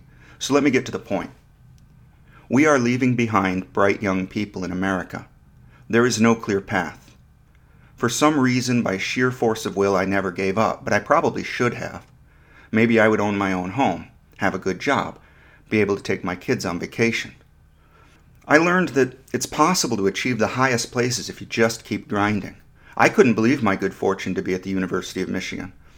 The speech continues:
My colleagues were intelligent and enthusiastic. Most of them were better students. Their parents were doctors and engineers.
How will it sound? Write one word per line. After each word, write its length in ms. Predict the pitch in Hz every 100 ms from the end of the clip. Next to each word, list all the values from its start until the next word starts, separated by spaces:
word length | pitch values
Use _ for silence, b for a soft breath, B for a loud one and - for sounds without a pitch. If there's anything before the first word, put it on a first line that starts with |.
| b
My 140 | 104 107
colleagues 520 | - 113 113 110 -
were 100 | 95
intelligent 720 | 90 113 113 110 117 113 104
and 80 | 92
enthusiastic. 840 | 87 107 95 98 101 - 110 - - b b b b
Most 260 | 117 131 127
of 60 |
them 140 | 107 98
were 80 | 95
better 280 | 98 98 92
students. 720 | - 113 117 120 - - - - _ b b b b b
Their 80 | 110
parents 480 | - 110 113 117 -
were 80 | 92
doctors 560 | - 92 - 104 98
and 100 | 95
engineers. 720 | 92 92 - 101 107 107 -